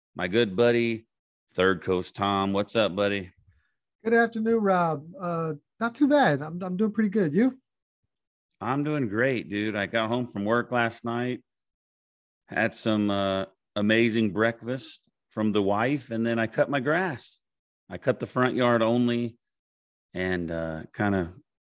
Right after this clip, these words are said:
Speaker 1: you know, fizzled out a little bit, and I'll do the back tomorrow. But overall, good day. I'm just here trying to stay awake, so figured let's do a podcast.
Speaker 2: Sounds good.
Speaker 1: All right, so we're gonna talk about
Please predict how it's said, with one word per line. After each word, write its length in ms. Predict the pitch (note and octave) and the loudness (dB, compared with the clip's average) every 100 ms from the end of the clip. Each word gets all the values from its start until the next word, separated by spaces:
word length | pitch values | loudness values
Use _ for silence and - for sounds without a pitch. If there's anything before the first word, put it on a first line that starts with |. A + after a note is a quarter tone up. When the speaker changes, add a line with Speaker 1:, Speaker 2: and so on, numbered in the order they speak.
| _ _ | _ _
Speaker 1:
you 100 | - | -2
know, 260 | A#2 - - _ _ | -2 -2 -12 _ _
fizzled 400 | - B2 G#2+ G#2 | 0 2 4 2
out 300 | G#2 G2+ G#2 | 2 2 0
a 40 | F#2+ | -2
little 200 | G2 F#2+ | -2 2
bit, 180 | G2+ | 2
and 100 | F2+ | 4
I'll 100 | G2 | 2
do 120 | G#2 A#2+ | 2 0
the 80 | |
back 300 | F2 D#2+ C2+ | 0 -2 -4
tomorrow. 500 | - D#2 D2 D2 C#2+ _ _ _ _ _ _ _ _ | -8 -8 -4 -4 -8 _ _ _ _ _ _ _ _
But 300 | - D#2+ - - | -2 0 0 -4
overall, 420 | - F#3+ G#3 G#3 D3+ | 0 2 4 4 4
good 200 | D#3+ D#3 | 2 4
day. 220 | F#3+ D3+ | 4 4
I'm 120 | G2 | 2
just 220 | G2+ - | 0 0
here 100 | A2+ | -2
trying 220 | G2+ A2+ | 0 0
to 60 | G#2+ | -2
stay 260 | - A2 G2 | 0 0 2
awake, 440 | F#2+ G2+ G2 - | 2 0 -2 -6
so 360 | - E2+ E2 - _ _ - | -8 -6 -8 -12 _ _ -2
figured 280 | G#2+ G#2 | 0 2
let's 160 | G#2 G2 | 2 2
do 100 | A2+ | 0
a 60 | G#2+ | 0
podcast. 680 | A2+ B2+ B2 F#2+ E2+ E2 - _ _ _ _ _ - _ _ _ _ | 0 -2 -4 -8 -8 -10 -18 _ _ _ _ _ -20 _ _ _ _
Speaker 2:
Sounds 320 | D#3 D#3+ D3 | -8 -6 0
good. 240 | E3+ D#3+ - _ _ _ _ _ _ _ _ _ - | 2 2 -2 _ _ _ _ _ _ _ _ _ 0
Speaker 1:
All 80 | |
right, 220 | B2+ D3+ A#2+ | 4 4 4
so 100 | C3 | 6
we're 140 | D3 | 6
gonna 180 | F#3 E3+ | 6 2
talk 320 | D3 C3+ C#3 | 2 2 2
about 580 | B2+ B2 B2 B2 B2 | 2 2 4 2 -2